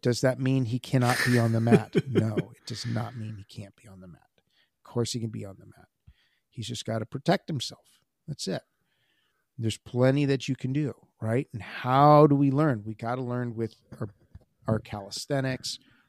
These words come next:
Speaker 1: our basic strength training. Are you using weights? Weight training is a great way to balance. And I'm not saying go in there, lift heavy, to, you know, and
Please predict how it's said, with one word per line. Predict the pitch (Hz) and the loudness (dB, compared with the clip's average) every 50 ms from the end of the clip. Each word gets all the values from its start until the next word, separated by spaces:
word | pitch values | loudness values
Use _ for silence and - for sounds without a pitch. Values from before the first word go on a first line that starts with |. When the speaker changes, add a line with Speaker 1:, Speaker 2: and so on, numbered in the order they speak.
| _ - | _ -12
Speaker 1:
our | 113 107 | -10 -6
basic | 107 120 120 - - - | -6 -6 -6 -6 -8 -10
strength | - - - - 131 131 131 - - - | -10 -10 -4 -2 0 0 0 -2 -6 -10
training. | - - 135 135 131 131 127 131 131 | -4 -2 0 2 2 2 2 0 0
Are | 120 120 110 | 0 0 -2
you | 107 110 | -2 -2
using | 113 117 117 110 117 107 98 95 | -2 -2 -2 -2 -2 -4 -4 -2
weights? | 98 117 123 131 143 - - - - - - - _ _ _ _ _ _ _ _ _ _ _ _ _ - | 0 2 2 2 0 -2 -6 -10 -10 -10 -12 -16 _ _ _ _ _ _ _ _ _ _ _ _ _ -2
Weight | 127 151 175 | -2 -2 -2
training | - - 156 156 160 147 139 131 123 | -4 -2 -2 0 2 2 0 0 0
is | 117 101 | -2 -4
a | - _ | -8 _
great | - 104 107 123 147 147 - _ _ _ _ _ | -8 -4 -2 -2 -2 -4 -6 _ _ _ _ _
way | - 127 123 117 | -2 -2 0 0
to | 113 | -2
balance. | 107 - 120 113 107 101 98 - - - 127 | -4 -4 -6 -6 -6 -8 -12 -14 -12 -8 -4
And | 135 | -2
I'm | 135 147 | 0 0
not | 156 147 139 | 0 -2 -2
saying | - - 139 135 123 | -4 -2 -2 -2 -2
go | - 120 117 | 0 0 0
in | 127 123 | 0 0
there, | 120 117 113 | 0 0 -2
lift | 104 107 120 131 117 - - | -2 -2 -4 -4 -4 -6 -6
heavy, | - 120 120 113 117 117 113 107 | -6 -4 -4 -2 -4 -4 -4 -6
to, | 107 110 - - _ _ _ _ | -8 -12 -18 -20 _ _ _ _
you | - 127 120 117 | -10 -6 -4 -4
know, | 117 113 113 113 | -2 -2 -4 -6
and | 107 107 - - | -8 -10 -14 -18